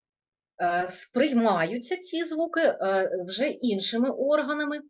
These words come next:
які знаходяться на вусиках. Тож, е, у вас були теж правильні відповіді. Вони не, е, котиків стосувалися, а інших комах. Перш за все, хоча у, у багатьох комах на другому членку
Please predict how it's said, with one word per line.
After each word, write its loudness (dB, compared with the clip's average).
які -4
знаходяться -2
на 0
вусиках. -4
Тож, -2
е, 0
у 0
вас 2
були 0
теж 4
правильні 0
відповіді. -2
Вони 2
не, 0
е, 8
котиків 0
стосувалися, 0
а 0
інших -6
комах. -4
Перш 4
за -2
все, -2
хоча 0
у, -4
у -2
багатьох 0
комах 0
на 0
другому 0
членку -6